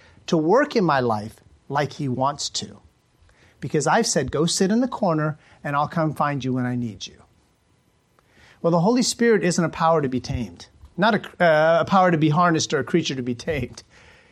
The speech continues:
He'll sit in this corner, and you and I are the losers.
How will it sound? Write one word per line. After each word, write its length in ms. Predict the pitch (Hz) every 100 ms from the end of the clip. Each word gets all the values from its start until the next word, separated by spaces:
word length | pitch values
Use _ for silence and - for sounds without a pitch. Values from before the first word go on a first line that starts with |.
| _ _ _ _ _ _ _
He'll 180 | 208 320
sit 240 | 330 359
in 100 | 349
this 100 | 226
corner, 460 | - 208 254 147 113 _ _ _ _ _ _ _ _ _ _ -
and 140 | 143
you 160 | 175 233
and 100 | 226
I 260 | 180 156
are 160 | 151 147
the 80 | 139
losers. 600 | 131 107 - - -